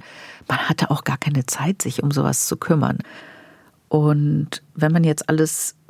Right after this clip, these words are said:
zusammennimmt, also sagt, okay, wir brauchen Licht, wir brauchen eine Heizung und wir brauchen den Zugang zu Wasser, weil das war natürlich nicht immer überall gleichermaßen verfügbar,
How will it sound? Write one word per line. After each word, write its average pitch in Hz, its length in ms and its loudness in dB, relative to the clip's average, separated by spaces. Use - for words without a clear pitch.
zusammennimmt, 196 840 4
also 143 220 0
sagt, - 260 -4
okay, - 280 -2
wir 123 80 -2
brauchen 131 320 -2
Licht, 170 360 -4
wir - 120 -4
brauchen 127 280 0
eine 135 100 -2
Heizung - 440 0
und 214 320 4
wir 127 100 2
brauchen 151 300 0
den 143 140 2
Zugang 139 360 0
zu 127 180 -4
Wasser, 214 400 0
weil 123 120 0
das 147 280 -2
war 143 120 2
natürlich 147 560 0
nicht 160 360 0
immer 170 280 2
überall 151 520 0
gleichermaßen 143 760 -2
verfügbar, 165 640 -2